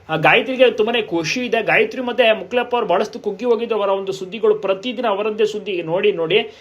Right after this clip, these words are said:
ಈಗ ಸ್ವಲ್ಪ ಮಟ್ಟಿಗೆ ಎಲ್ಲವೂ ಕೂಡ ತಣ್ಣಗಾದಂತೆಯೇ ಕಾಣ್ತಾ ಇದೆ. ಸ್ವಲ್ಪ ಮಟ್ಟಿಗೆ ಚೆನ್ನಾಗಿ,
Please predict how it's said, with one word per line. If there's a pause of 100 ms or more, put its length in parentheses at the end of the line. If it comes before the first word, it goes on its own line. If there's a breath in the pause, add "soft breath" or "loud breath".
(140)
ಈಗ
ಸ್ವಲ್ಪ
ಮಟ್ಟಿಗೆ
ಎಲ್ಲವೂ
ಕೂಡ
ತಣ್ಣಗಾದಂತೆಯೇ
ಕಾಣ್ತಾ
ಇದೆ.
ಸ್ವಲ್ಪ
ಮಟ್ಟಿಗೆ
ಚೆನ್ನಾಗಿ,